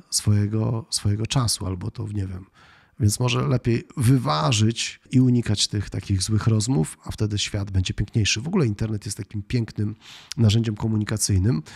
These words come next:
bo on na przykład pozwala nam się ze sobą nie komunikować. Czyli można się poblokować,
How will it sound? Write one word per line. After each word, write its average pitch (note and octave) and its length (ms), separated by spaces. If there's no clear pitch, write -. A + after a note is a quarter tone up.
bo - 120
on D3+ 140
na C#3 80
przykład - 260
pozwala A#2 460
nam A2 160
się A2+ 320
ze G#2+ 120
sobą G#2+ 480
nie C#3 160
komunikować. C#3 880
Czyli D#3+ 140
można B2 240
się - 140
poblokować, A#2+ 920